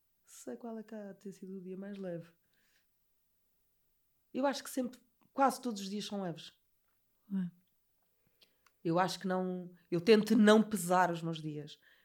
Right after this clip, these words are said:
Speaker 1: Ahm.
Speaker 2: É bom.
Speaker 1: É. Acho que tive toda uma vida leve.
Speaker 2: A vida
Speaker 1: Eh,
Speaker 2: tem graça.
Speaker 1: A vida tem muita graça.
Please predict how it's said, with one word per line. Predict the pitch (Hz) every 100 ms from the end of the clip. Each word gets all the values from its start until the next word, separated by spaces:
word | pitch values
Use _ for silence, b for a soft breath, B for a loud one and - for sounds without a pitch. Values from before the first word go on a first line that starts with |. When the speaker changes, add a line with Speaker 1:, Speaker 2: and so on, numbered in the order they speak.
| b b b -
Speaker 1:
Ahm. | - - 151 147 147 143 147 143 147 151 156 160 160 170 _ _ _ _ _ _ _ _ _ _ _ _ _ _ _ _ 254
Speaker 2:
É | 196
bom. | 214 226 - _ _ -
Speaker 1:
É. | 185 180 - _ b b b
Acho | - 202 -
que | - _ _
tive | 247 -
toda | 262 247
uma | 247
vida | 220 240
leve. | 247 233 196 170 - _ -
Speaker 2:
A | - - 185 190
vida | 226 214
Speaker 1:
Eh, | 214
Speaker 2:
tem | 226 220
graça. | 208 196 175 - 196 - _ _ _ _ _ _ _ _ _ _
Speaker 1:
A | -
vida | 165 180 175
tem | 180
muita | 175 165 165
graça. | 165 160 151 - 147